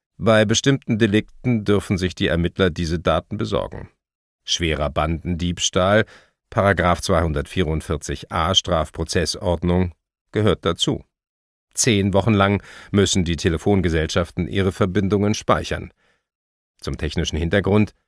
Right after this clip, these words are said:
In Deutschland betreiben Telekom, Vodafone und Telefonica O two drei unterschiedliche Handynetze. Vor dreißig Jahren wurde die Infrastruktur aufgebaut.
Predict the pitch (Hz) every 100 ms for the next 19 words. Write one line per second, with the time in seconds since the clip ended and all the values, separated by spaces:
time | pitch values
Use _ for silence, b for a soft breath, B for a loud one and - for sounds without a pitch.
0 | _ _ _ _ 135 120 123 147 135 110
1 | 104 92 87 85 - 107 113 123 117 117
2 | 117 - 87 90 87 90 104 104 107 -
3 | 107 - - 107 92 - 117 98 101 90
4 | - 92 87 - 104 110 78 78 85 104
5 | 90 87 90 80 78 80 76 92 71 57
6 | 52 - - - _ _ _ _ _ _
7 | 110 104 98 95 90 87 104 101 95 85
8 | 87 78 85 80 80 71 85 78 76 -
9 | 76 - 82 - 92 - 76 78 -